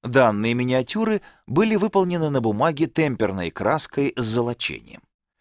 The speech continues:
По традиции изображены авторы четырёх канонических Евангелий: евангелисты Матфей, Марк, Лука и Иоанн. Последний показан вместе с учеником Прохором,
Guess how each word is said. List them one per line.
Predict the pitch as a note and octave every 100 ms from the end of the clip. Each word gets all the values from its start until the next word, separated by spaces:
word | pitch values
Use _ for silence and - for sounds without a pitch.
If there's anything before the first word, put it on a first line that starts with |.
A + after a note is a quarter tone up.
| _ _ -
По |
традиции | D3 D#3 E3+ A#3+ - G#3 G#3 -
изображены | D#3+ D#3+ D#3+ D#3+ F#3 G#3
авторы | D3 E3+ - F3 F3+
четырёх | - B2+ B2 F3
канонических | - C#3 C3 C#3 - - C#3+ -
Евангелий: | D3+ D3 G2+ D#2+ D#2+ D2 C#2+ _ - -
евангелисты | A2+ B2+ B2 A2+ A2+ - G2
Матфей, | F#2+ - - A#2 F#3 G3+ _ -
Марк, | G2+ A2+ E3 - - -
Лука | A#2+ B2 - A2 A2+
и | - B2 -
Иоанн. | A2+ G#2+ F#2 - - _ _ _ _ _ _
Последний | - B2 - D#3+ G#3+ G3+ A3 - _
показан | - E3+ A#3 G3+ D#3
вместе | C3+ G3+ -
с | E3
учеником | D3+ - C3+ C3 E3+ D#3
Прохором, | A#2+ A2+ G2 G2 G2